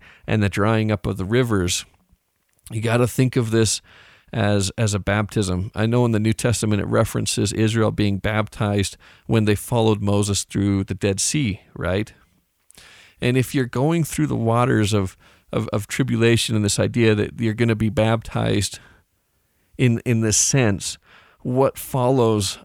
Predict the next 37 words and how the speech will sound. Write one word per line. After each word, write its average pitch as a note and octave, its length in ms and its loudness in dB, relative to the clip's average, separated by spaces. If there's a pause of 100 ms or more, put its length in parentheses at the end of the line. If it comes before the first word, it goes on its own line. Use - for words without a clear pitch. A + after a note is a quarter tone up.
a A#2+ 60 0
baptism G#2+ 680 0
of F#2+ 140 -4
water A2 520 2 (600)
is A2 200 0
the G#2 80 -4
baptism G#2+ 480 0
of G2 100 0
fire A#2 380 0
or G2+ 360 2
the F2+ 160 -12
comforter, G#2 520 -2
the G2 80 -4
receiving G2+ 460 0
of F#2 80 -2
the F2+ 60 -4
comforter. A2 440 -2
So G#2+ 200 -2
Nahum's A#2+ 720 0
message A2 560 -2 (280)
here G2+ 540 0
is G2+ 400 0
he - 340 -4
is C3 540 2
the - 80 -8
comforter G2+ 680 0 (460)
that B2 180 0
follows A2 640 2
their G2 180 0
baptism, F#2 800 -4
that - 160 -8
follows A2 560 2
them G#2+ 300 2
going G2 400 -2
through G2 280 -2
the F#2 80 0
water. F#2 400 0